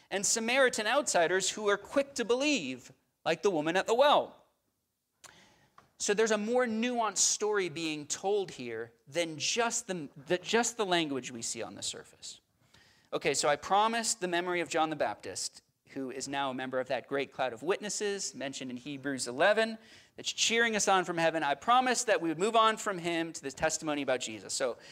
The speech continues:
what John has to say about Jesus in verses twenty-nine through thirty-four is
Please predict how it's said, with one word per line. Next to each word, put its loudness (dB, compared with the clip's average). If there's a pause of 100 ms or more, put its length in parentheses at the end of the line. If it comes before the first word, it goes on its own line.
(260)
what 4
John 6
has 6
to -4
say 4
about 4
Jesus 0 (440)
in -2
verses 0
twenty-nine -2
through -8
thirty-four -4 (920)
is -2